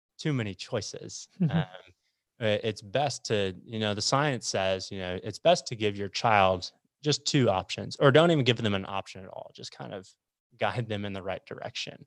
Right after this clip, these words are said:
Speaker 1: It's not
Speaker 2: Mm-hmm.
Speaker 1: until we're older and more developed are we capable of handling more options, but it, it's a process. It's not something,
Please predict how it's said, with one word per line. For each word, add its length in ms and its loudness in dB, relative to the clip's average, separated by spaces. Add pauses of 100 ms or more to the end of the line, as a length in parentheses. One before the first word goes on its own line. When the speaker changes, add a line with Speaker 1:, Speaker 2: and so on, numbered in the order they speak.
(360)
Speaker 1:
It's 140 2
not 120 8
Speaker 2:
Mm-hmm. 80 -6
Speaker 1:
until 180 -10
we're 140 0
older 320 8
and 80 2
more 160 -2
developed 680 -2
are 140 -4
we 120 -6 (100)
capable 720 -4 (360)
of 120 -4
handling 560 -2
more 240 -10
options, 480 -10
but 180 0
it, 140 2
it's 200 -2
a 60 -2
process. 840 -2
It's 220 -6
not 160 -2
something, 480 -4